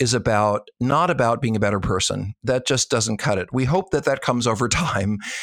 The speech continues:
But in the beginning, it's about having some integrity, you know, beginning to live your life in a way that doesn't harm other people or harm yourself. And the reason to come in for treatment related to that is 'cause you're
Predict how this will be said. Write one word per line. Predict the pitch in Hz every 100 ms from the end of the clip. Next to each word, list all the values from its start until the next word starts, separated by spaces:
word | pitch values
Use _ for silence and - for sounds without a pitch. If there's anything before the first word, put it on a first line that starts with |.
| - 151
But | 160 170
in | 165 170
the |
beginning, | 160 151 190 233 147
it's | 151
about | 135 139
having | 131 185 208
some | 196 160
integrity, | 127 - 160 180 226 90 87 -
you | 117
know, | 113
beginning | 127 135 156 185
to | - 139
live | 120 -
your | 139 123
life | 110 107 -
in | 120
a | 123
way | 113 110
that | 107 104
doesn't | 113 135
harm | 127 127 120
other | 110 113
people | - 110 110
or | 98
harm | 98 101
yourself. | 98 - 95 - - _ _ 131
And | 127 131 127 123
the | 131
reason | 135 196 180 147
to | 143
come | 151
in | 139
for | 123 123
treatment | - - - 127
related | 127 127 117
to | -
that | 135 180 180
is | 139 -
'cause | 120
you're | 113